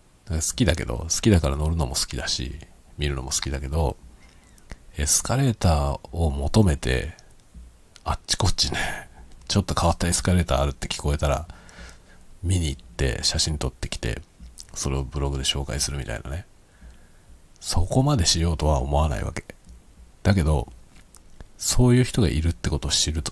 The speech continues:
ね、それ読むのはめちゃめちゃ面白いよ。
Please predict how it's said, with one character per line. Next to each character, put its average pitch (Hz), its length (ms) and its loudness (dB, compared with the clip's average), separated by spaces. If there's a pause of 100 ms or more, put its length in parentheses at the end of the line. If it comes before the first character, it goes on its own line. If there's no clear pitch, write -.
ね、 69 200 -6 (600)
そ - 180 0
れ 104 80 6
読 98 160 6
む 107 120 2
の 76 120 0
は 65 120 -2
め 76 260 -4
ち - 100 -2
ゃ 80 40 2
め 82 100 -2
ち 82 60 -2
ゃ 80 60 0
面 80 140 0
白 85 180 -2
い - 80 -6
よ。 76 120 -8